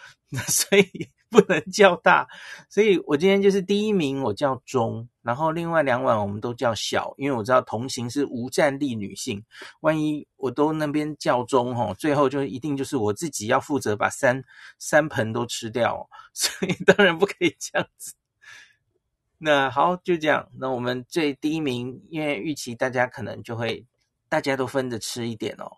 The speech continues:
那就叫中这样子，是我们的作战策略。哦，我看留言里还有人在推荐我，<laughs> 在推荐我在吃哪一间，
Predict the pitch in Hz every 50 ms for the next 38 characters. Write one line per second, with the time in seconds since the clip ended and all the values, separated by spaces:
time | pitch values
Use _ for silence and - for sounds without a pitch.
0 | _ - - - - _ _ - 139 127 120 120 120 - - 135 127 127 - 139
1 | 123 117 - - 117 107 113 110 110 110 107 98 98 - - - - 143 139 123
2 | 107 104 104 107 120 120 104 - 156 139 127 - 135 123 123 - - 147 123 131
3 | 135 120 117 131 135 139 - _ _ _ _ - _ - 175 147 - - 202 185
4 | 156 151 151 151 151 151 151 143 131 110 131 139 147 139 127 117 113 120 139 147
5 | 143 - _ - _ _ _ - - 160 - - 151 131 123 117 - - - _
6 | _ _ _ _ _ - - - - 196 185 - - - 240 - - 247 214 202
7 | - - - - - - - - - - - 220 190 - - - - 202 160 147
8 | 147 - - 202 185 - - - 190 196 185 156 143 151 151 - 175 170